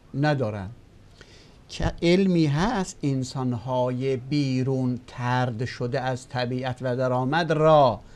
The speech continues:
برگرداند به طبیعت یا علمی وجود نداره؟ اینجا آرام آرام ار-، جوابم تمام می‌شه. عرض می‌کنم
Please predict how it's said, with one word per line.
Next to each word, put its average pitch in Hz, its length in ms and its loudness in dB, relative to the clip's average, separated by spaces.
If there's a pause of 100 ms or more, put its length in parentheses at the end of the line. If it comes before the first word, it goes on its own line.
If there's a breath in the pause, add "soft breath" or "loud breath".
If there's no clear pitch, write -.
(400 loud breath)
برگرداند 170 1160 0
به 165 80 -2
طبیعت 170 920 0
یا 196 100 8
علمی 202 320 4
وجود 185 380 4
نداره؟ 139 480 4 (560)
اینجا 214 360 4
آرام 190 380 4
آرام 190 360 2
ار-، 156 280 -2
جوابم 139 420 0
تمام 117 320 -6
می‌شه. 95 280 -10 (340)
عرض 135 260 -4
می‌کنم 101 480 -8